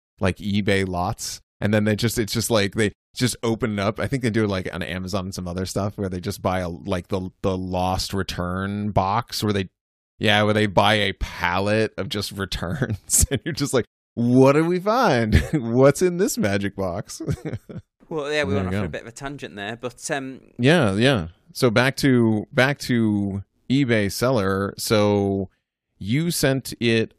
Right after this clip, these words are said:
Speaker 1: off to the authenticator, and then you were kinda done
Speaker 2: That
Speaker 1: at
Speaker 2: was
Speaker 1: that
Speaker 2: it.
Speaker 1: point.
Speaker 2: Yeah, they sent it fully insured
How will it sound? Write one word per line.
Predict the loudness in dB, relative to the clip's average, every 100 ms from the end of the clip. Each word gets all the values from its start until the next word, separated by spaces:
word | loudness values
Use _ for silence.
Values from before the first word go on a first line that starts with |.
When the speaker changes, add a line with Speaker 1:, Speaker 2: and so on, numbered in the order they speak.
| -2
Speaker 1:
off | 0 0 -4 -10 -20 _ _ _ _ -10
to | -4 -2 0 0
the | 0 -2
authenticator, | -2 -2 -2 -2 -2 -2 -4 -4
and | -2
then | -2 -2 0
you | 0
were | 2
kinda | -2 -2
done | -2 -2 -2
Speaker 2:
That |
Speaker 1:
at | -4
Speaker 2:
was | -4
Speaker 1:
that | -4
Speaker 2:
it. |
Speaker 1:
point. | -6 -8 -10 _ _ -14
Speaker 2:
Yeah, | -6 -6
they | -6 -6 -6
sent | -6 -8 -8 -8 -8
it | -10 -10
fully | -12 -10 -8 -6
insured | -8 -8 -6 -4 -4 -6